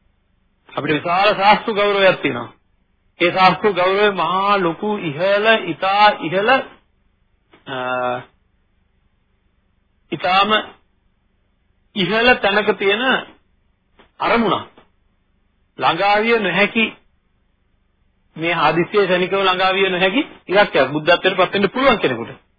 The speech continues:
නමුත් ඒක මේ බුද්ධෝත්පාද කාලෙක සිද්ධ වෙන්නේ නැහැ. ඒ වගේ මහා මේ බල සම්පන්න, මා-, ඒ කියන්නේ වචනයෙන් කියන්න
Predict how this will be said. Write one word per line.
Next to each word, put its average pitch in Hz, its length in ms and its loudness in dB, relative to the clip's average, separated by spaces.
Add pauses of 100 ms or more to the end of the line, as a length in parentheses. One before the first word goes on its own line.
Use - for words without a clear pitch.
(840)
නමුත් 175 260 0
ඒක 175 200 2 (460)
මේ 156 280 -2 (480)
බුද්ධෝත්පාද 180 600 0
කාලෙක 180 300 0
සිද්ධ 175 200 -2
වෙන්නේ 208 280 0 (600)
නැහැ. 156 340 -4 (520)
ඒ 151 80 -4
වගේ 202 380 2
මහා 185 840 0 (800)
මේ 127 880 -8 (1000)
බල 135 240 -2
සම්පන්න, 190 640 0
මා-, 170 240 -2
ඒ 151 60 -2
කියන්නේ 170 320 -2 (120)
වචනයෙන් 170 600 0
කියන්න 165 380 -2